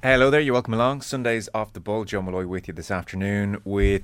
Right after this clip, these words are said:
both provincial hurling finals down for decision. Munster at the Gaelic Grounds, one forty-five throw-in between Limerick and Clare, followed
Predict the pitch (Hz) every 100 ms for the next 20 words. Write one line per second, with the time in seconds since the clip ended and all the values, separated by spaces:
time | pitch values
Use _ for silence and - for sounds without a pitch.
0 | - 135 147 - - 120 117 113 117 104
1 | 107 95 104 98 90 104 92 85 82 -
2 | 139 120 123 113 127 120 - 120 117 -
3 | 101 104 104 - 101 110 107 104 107 104
4 | 98 113 101 107 92 98 90 - 92 90
5 | 82 - 85 87 90 80 80 - 98 98
6 | - 131 131 120